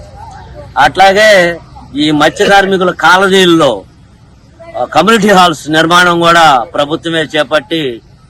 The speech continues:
కమ్యూనిటీ హాల్స్ కూడా నిర్మాణం చేయాలా. అట్లాగే అక్కడ ఉన్నటువంటి మత్స్య కార్మికుల గ్రామాల్లో, ఎందుకంటే కాస్త ఊరికి ఎడంగా, ద-, దగ్గరలో ఉంటాయి. వాళ్ళకి latrines, బాత్రూమ్ సౌకర్యాలు కల్పించాలా.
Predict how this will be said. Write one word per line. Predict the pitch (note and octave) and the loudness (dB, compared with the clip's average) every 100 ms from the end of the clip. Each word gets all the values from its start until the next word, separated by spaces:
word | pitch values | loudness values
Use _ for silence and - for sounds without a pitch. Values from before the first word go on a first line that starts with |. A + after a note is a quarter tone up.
| - | -8
కమ్యూనిటీ | C#3+ E3 D3+ E3+ | -4 -2 0 2
హాల్స్ | D#3 C#3+ | 2 0
కూడా | B2+ D3 C#3 | -4 -2 -2
నిర్మాణం | C3+ C3 C#3+ D3 C#3+ | -2 -4 -4 -4 -8
చేయాలా. | C#3 C#3+ C#3+ D#3 - - - - - - - - | -6 -4 0 -2 -4 -14 -20 -20 -20 -20 -20 -8
అట్లాగే | C3 E3 G3 G3 | -6 0 2 4
అక్కడ | F#3+ D#3+ C#3+ F3 E3+ | 4 2 -2 -4 -4
ఉన్నటువంటి | F3+ F#3+ F#3 F#3 F3+ | 0 0 0 -4 -2
మత్స్య | E3 D3+ | -4 -4
కార్మికుల | F3 F3 E3+ E3 D3 | -4 -4 -4 -8 -2
గ్రామాల్లో, | D#3 D#3+ D#3+ D#3+ D3+ C3 A2+ - - - - - - - | -2 0 -2 -2 -4 -6 -12 -20 -20 -20 -20 -20 -20 -6
ఎందుకంటే | D#3 D3+ D#3+ E3+ F3+ E3+ E3 F3 E3+ D3+ D3+ C#3+ - - D#3+ D3+ | -2 0 0 2 2 2 0 0 0 0 -2 -6 -16 -18 -16 -4
కాస్త | D3 C#3 D#3 D3 C#3+ C#3+ D3+ | -4 -2 -2 -2 -2 -4 -6
ఊరికి | D3+ F#3+ F3 | -2 -2 0
ఎడంగా, | D#3+ E3+ E3+ E3+ E3+ C3+ - - E3 D3+ D3 C3 | 0 0 0 0 0 -4 -12 -18 -12 -10 -10 -6
ద-, | D#3+ D3+ D3 | -2 -2 -2
దగ్గరలో | D3 E3 E3+ E3 | -2 -2 -2 -4
ఉంటాయి. | D3+ C#3 B2+ A#2 _ _ _ - | -6 -8 -14 -16 _ _ _ -6
వాళ్ళకి | C3+ C#3+ C#3 | -2 -2 -2
latrines, | C#3 C#3 D#3+ D#3+ E3 | -4 -4 -8 -8 -8
బాత్రూమ్ | D3+ D#3+ D3+ D#3+ D3+ | -2 -2 0 -6 -4
సౌకర్యాలు | D3 C3+ C#3+ C#3 | -6 -4 -2 -2
కల్పించాలా. | B2+ C3 B2 C3 C#3 C#3+ | -4 -8 -10 -8 -4 -4